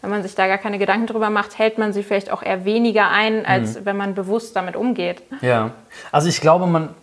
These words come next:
Speaker 2: es ist gut, sich damit zu beschäftigen, ohne zu sehr irgendwie zu graben und zu tief da, sich damit zu beschäftigen. Oder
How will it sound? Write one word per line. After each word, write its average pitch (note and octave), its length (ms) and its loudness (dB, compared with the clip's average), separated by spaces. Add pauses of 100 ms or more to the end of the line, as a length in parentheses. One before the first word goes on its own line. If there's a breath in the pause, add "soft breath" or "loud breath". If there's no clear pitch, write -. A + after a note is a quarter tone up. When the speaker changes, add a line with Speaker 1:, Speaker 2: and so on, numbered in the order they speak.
(160)
Speaker 2:
es C3 100 -4
ist C3+ 160 -4
gut, F3+ 240 0
sich D#3 140 0
damit D3 160 4
zu C3+ 80 -2
beschäftigen, E3 680 -4
ohne D3+ 320 0
zu D#3+ 400 -2
sehr C#3+ 360 4
irgendwie A#2+ 240 0
zu - 140 -6
graben B2+ 380 4
und A2+ 80 -2
zu A2+ 100 -6
tief C3+ 340 -4
da, A2 260 2
sich G#2+ 140 -4
damit A2+ 320 -4
zu - 80 -10
beschäftigen. A2+ 500 0
Oder A2+ 220 4